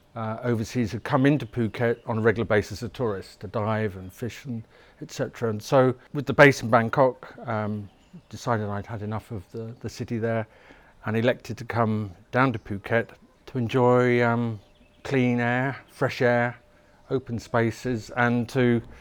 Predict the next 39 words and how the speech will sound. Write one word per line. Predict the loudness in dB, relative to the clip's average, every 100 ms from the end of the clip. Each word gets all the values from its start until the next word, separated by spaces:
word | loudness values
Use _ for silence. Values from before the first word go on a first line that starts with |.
| -16 -10
continue | -4 0 0
the | 0
diving | 0 0 0 -4
and | -6
fishing | -6 -6 -6
that | -6
I, | -4 -6 -8 -12
that | -8
I | -6 -8 -10 -10
previously | -4 -4 -4 -6
enjoyed. | -4 0 2 2 -4 -14 -20 _ _
Shortly | -10 0 4 4 2 2 2 2 -4 -14 -20 -20 _ _ _
after | 0 2 2 4 6
arriving | 8 8 6 0
here | 0 2 4 2 -4 -14 _
and, | -4 -2 -2 0
uh, | 0 -2
committing | 0 2 2 0 -4 -6 -12 _ _ _ -12
to | -8
the | -2
purchase | 0 0 0
of | -6
this | -6
property, | 0 0 2 2
and | 2 2
there's | 0
a | 2
bit | 2
of | 0
a |
story | -2 4 6 6
there | 4 2
which | 0 -6 -10
we |
can | -8
talk | -4 0
about | 0 2
later | 0 2 4
on. | 4